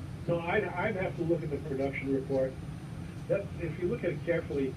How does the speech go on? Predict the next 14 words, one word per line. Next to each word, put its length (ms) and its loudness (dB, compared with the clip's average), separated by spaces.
the, 100 4
there's, 240 2
there's 220 0
a 80 0
reason 420 2
why 280 0
Verna 200 -2
Fields 260 0
won 180 -2
an 120 -4
Academy 360 -2
Award 400 0
for 160 -2
ed-, 240 -2